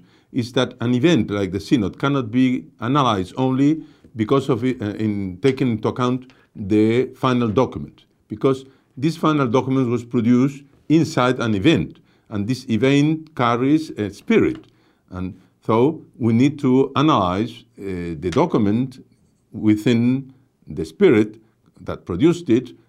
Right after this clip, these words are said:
and the events that marked this spirit. And there were three events that, on my opinion, marked this synod.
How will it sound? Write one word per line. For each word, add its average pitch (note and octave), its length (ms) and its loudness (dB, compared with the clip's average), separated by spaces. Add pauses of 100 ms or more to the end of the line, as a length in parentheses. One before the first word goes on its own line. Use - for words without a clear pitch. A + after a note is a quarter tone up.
(140)
and G#2+ 180 0
the G#2 80 0
events A2+ 540 0 (160)
that E2+ 240 -10
marked G#2+ 500 -2
this F#2+ 200 -4
spirit. G#2 500 -2 (300)
And B2 160 -2
there C#3 100 4
were C#3 360 0
three A3 480 0 (720)
events B2+ 580 0
that, G#2 280 -4
on G#2+ 380 -2 (300)
my G2+ 220 -4
opinion, G#2+ 560 0 (180)
marked A#2 420 0
this F#2+ 220 -4
synod. - 300 -6